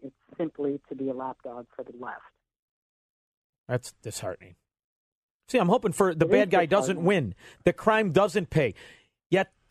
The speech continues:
Speaker 2: that's only in the morning movie when we were kids, Cheryl. It seems to pay, and it pays really well in the real world.
Speaker 1: Yeah, it, it certainly does. And you don't even have to look overseas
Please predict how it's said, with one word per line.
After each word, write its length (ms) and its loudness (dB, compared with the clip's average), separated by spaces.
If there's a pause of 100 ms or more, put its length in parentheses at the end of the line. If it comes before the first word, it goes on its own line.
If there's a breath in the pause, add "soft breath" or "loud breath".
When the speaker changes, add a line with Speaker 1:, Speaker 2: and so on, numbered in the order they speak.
(240)
Speaker 2:
that's 240 2
only 240 2
in 80 2
the 60 4
morning 320 4
movie 260 2
when 180 2
we 100 4
were 120 4
kids, 440 -2
Cheryl. 340 2
It 120 0
seems 360 -2
to 100 4
pay, 420 0
and 120 -2
it 120 -4
pays 300 0
really 340 2
well 340 2
in 80 0
the 80 4
real 260 2
world. 360 2 (1400)
Speaker 1:
Yeah, 280 8
it, 200 2
it 120 -2 (100)
certainly 260 -2
does. 360 6
And 180 -2
you 60 0
don't 260 2
even 160 0
have 160 2
to 80 -4
look 180 -2
overseas 580 -4